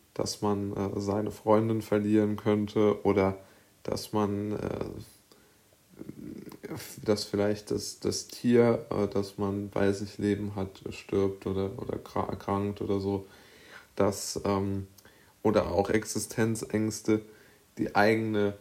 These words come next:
Gesundheit betreffend, dass man vielleicht krank wird oder dass man, äh, schon,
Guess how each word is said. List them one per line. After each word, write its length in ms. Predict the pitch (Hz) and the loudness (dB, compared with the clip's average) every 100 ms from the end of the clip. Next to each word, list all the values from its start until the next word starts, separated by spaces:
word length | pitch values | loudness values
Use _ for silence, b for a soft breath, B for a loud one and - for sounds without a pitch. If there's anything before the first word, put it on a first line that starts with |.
| - - | -18 -10
Gesundheit 680 | 104 110 123 120 110 107 - | -4 -2 -2 0 2 2 0
betreffend, 640 | - - 107 - 110 - | -6 4 4 4 -6 0
dass 180 | 101 104 | 0 2
man 120 | 98 | -4
vielleicht 500 | - - - 101 - | -6 -4 -4 -6 -10
krank 480 | - 104 110 110 - | -2 0 0 -2 -2
wird 340 | 104 104 - - | -2 0 -4 -6
oder 200 | 92 - - b b b b _ | -6 -6 -12 b b b b _
dass 260 | - 104 - | -8 -8 -2
man, 300 | 104 101 98 - - - - 104 - | -2 -2 -6 -12 -20 -16 -14 -14 -10
äh, 140 | 95 - | -8 -6
schon, 540 | - 110 104 104 | -2 0 2 0